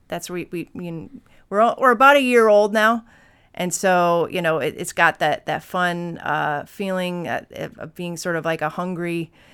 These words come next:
you know, startup. Um, but I, I think we're actually making some waves out there. I mean, it's already got a great reputation.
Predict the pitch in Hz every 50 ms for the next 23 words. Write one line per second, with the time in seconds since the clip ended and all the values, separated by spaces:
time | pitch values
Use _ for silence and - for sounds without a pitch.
0 | _ _ - 180 180 - - - - 175 160 170 170 190 208 - - - - _
1 | _ _ _ _ _ _ _ _ _ - 170 170 165 165 165 160 - - 147 -
2 | - - 180 180 175 - 220 240 262 262 285 226 180 180 190 208 - - 285 226
3 | 214 208 202 190 - - 160 170 175 165 208 196 185 - - 175 165 175 214 311
4 | 370 - - 139 131 - - - 139 139 131 131 135 156 165 160 160 160 - -
5 | 170 - - - - 175 185 214 220 240 196 202 175 170 160 - - 165 156 -
6 | 165 170 175 - - 170 165 - 165 160 - 185 160 156 156 - - 160 156 156
7 | 160 160